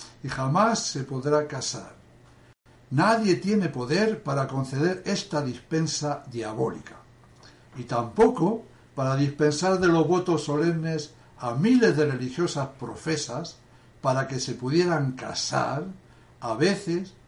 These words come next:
con los mismos sacerdotes secularizados. Pablo sexto demolió al extremo la vida religiosa y clerical. Con sus ayornamientos, para adaptarse al mundo,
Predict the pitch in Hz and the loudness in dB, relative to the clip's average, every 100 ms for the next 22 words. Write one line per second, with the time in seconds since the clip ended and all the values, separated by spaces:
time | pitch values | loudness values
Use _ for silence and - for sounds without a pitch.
0 | - - 127 123 123 147 175 156 139 127 | -20 -10 -6 -4 0 0 0 -2 -4 -6
1 | 117 110 147 147 139 127 - - 131 143 | -8 -4 -2 -2 -4 -6 -8 -10 -8 -8
2 | - 135 131 139 131 127 - 95 - - | -6 -4 -4 -4 -6 -8 -8 -10 -10 -18
3 | - - - - - - - - - - | -20 -20 -20 -20 -20 -20 -20 -20 -20 -20
4 | - - _ 143 170 165 151 175 180 - | -20 -20 _ 2 4 2 0 0 -2 -4
5 | - 165 165 - 131 123 131 151 165 - | -2 0 0 -4 -6 -2 2 4 4 2
6 | - - 127 123 - - 170 170 165 156 | -2 -4 -4 -4 -8 -8 -2 0 0 0
7 | 127 123 151 196 196 147 117 113 - 160 | -2 -2 -2 -2 -2 -2 -4 -8 -6 -6
8 | 156 156 147 - 120 127 147 143 135 104 | -4 -6 -6 -6 -10 -8 -6 -6 -8 -10
9 | - - - - _ - - - - - | -14 -16 -20 -20 _ -20 -20 -20 -20 -20
10 | - - 131 139 139 175 175 165 - - | -20 -10 -4 -2 0 6 6 6 0 -6
11 | 123 117 131 120 117 135 170 160 135 127 | -6 -2 -4 -4 -2 0 2 0 -2 -6
12 | 147 - - _ - - 131 131 139 139 | -6 -10 -20 _ -14 -4 0 0 0 -4
13 | - 185 170 - 143 160 196 190 175 170 | -4 -2 -2 -2 0 2 2 2 0 -2